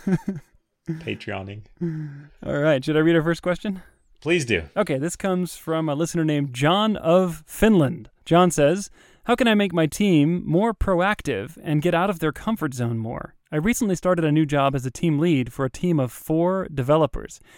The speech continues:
Speaker 1: Each developer has their own pet thing that they keep themselves busy with. One likes to configure linters, another has a long-running <laughs> project they keep to themselves, and so on. We have been tasked with a new high-priority project which involves new technology and would require everyone to pitch in.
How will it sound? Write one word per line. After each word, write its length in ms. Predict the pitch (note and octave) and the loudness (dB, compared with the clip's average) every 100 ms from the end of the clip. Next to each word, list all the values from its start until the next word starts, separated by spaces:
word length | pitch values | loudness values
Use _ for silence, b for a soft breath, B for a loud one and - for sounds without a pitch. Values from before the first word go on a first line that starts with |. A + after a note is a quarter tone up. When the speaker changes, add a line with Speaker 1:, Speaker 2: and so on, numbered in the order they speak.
| b b - | b b 0
Speaker 1:
Each 180 | A3+ | 0
developer 420 | - F#3+ F3 E3+ E3 | 4 4 6 4 2
has 160 | D#3+ | 2
their 140 | C#3 C#3+ | 2 2
own 220 | F#3+ F#3 | 2 0
pet 260 | - F3+ | 0 -2
thing 380 | - E3+ D3 C3 | -4 0 2 2
that 160 | C3 - | 0 -2
they 120 | C#3 | -4
keep 260 | - G#3+ - | -4 -10 -6
themselves 420 | C#3+ - C#3 B2+ | -6 -2 -4 -2
busy 260 | E3 E3+ | -2 -2
with. 240 | B2+ - - b b b b | -4 -8 -14 b b b b
One 180 | D#3+ E3+ | 4 6
likes 160 | D#3+ - | 4 0
to 100 | D3+ | -4
configure 420 | C#3 C3+ C3 C3 | -2 -2 -2 2
linters, 600 | F3+ A3 G#3+ G#3+ G#3 - b b b | 4 4 4 0 -4 -14 b b b
another 300 | C#3 E3+ E3+ | 2 4 4
has 160 | D#3 | 2
a 60 | C#3+ | 0
long-running 500 | C3+ C#3+ C#3+ C#3 C3+ | 0 2 2 2 0
<laughs> 40 | |
project 400 | - E3 D#3 D#3+ | 0 0 0 -4
they 80 | C#3+ | -6
keep 240 | B2 D#3+ - | -6 -8 -6
to 40 | |
themselves, 560 | C3 B2 E3+ E3+ E3+ E3 | -6 -4 -2 0 -2 -4
and 300 | - D#3+ D#3+ | -4 -2 -2
so 180 | - D#3 | -2 -4
on. 220 | A2+ D3 _ _ | -4 -10 _ _
We 100 | A3 | 2
have 120 | C4+ | 4
been 160 | A3 G3 | 2 0
tasked 560 | F3 D#3 D#3 - - | 0 0 0 -4 -12
with 240 | - D3+ C#3+ | -4 -2 0
a 80 | C#3 | 2
new 300 | D#3+ F#3 F#3+ | 2 2 -2
high-priority 680 | - D#3+ E3 D#3+ D3+ D3 | -2 -2 -2 -2 -2 -2
project 560 | C3+ - C#3+ C3 B2+ B2+ | -2 -2 -2 -2 -8 -8
which 160 | C3 C3+ | -8 -6
involves 420 | C3+ C3+ C3+ B2 | -2 0 0 0
new 200 | D3 F3 | 0 0
technology 680 | A3 - C#3 C3 A#2+ C3+ F#3 | -2 -2 -2 -2 -4 -8 -6
and 260 | D3+ F#3 E3+ | -2 0 0
would 140 | D3 | -2
require 340 | C#3+ D3+ C#3+ | -2 0 0
everyone 400 | C#3 F3+ F#3 D3 | 0 -2 0 0
to 80 | C3 | 0
pitch 240 | - C3 C#3+ | -2 -4 -6
in. 220 | G#2 | -10